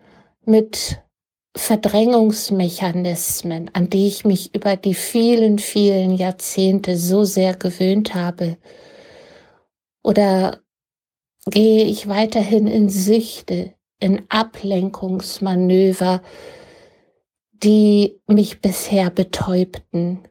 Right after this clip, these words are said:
Ob es nun Alkohol ist, zu viel Arbeit,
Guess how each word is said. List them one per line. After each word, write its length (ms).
Ob 180
es 220
nun 320
Alkohol 920
ist, 520
zu 220
viel 420
Arbeit, 1000